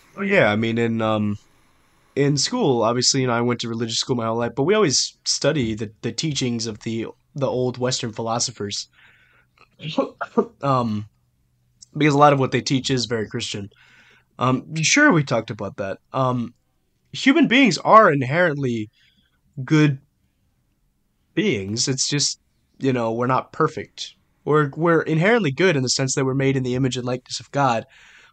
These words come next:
but because of the fall, right? <coughs> I'm sorry. With Adam and Eve and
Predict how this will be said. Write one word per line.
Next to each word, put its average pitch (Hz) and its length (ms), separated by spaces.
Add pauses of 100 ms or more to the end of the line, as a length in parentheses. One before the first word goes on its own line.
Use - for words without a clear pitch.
(120)
but 139 240
because 156 400
of 131 160
the 131 80
fall, 123 600 (1080)
right? 139 440
<coughs> - 500
I'm 277 120
sorry. - 320 (2000)
With 175 240
Adam 160 240
and 139 100
Eve 135 240 (400)
and 123 420